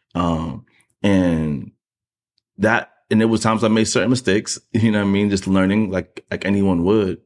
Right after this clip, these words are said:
But I learned from those mistakes very early, you know, and I was very serious about, like, about my business, man. I come from a family of, of people who grind super hard,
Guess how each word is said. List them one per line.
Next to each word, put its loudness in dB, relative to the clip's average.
But 0
I 2
learned 2
from -4
those 0
mistakes -4
very 0
early, -2
you 0
know, 0
and -2
I -2
was -2
very 2
serious 0
about, -2
like, -14
about -4
my -2
business, -2
man. -2
I -2
come 0
from -2
a -6
family 0
of, -6
of -8
people 0
who 0
grind -2
super -2
hard, 0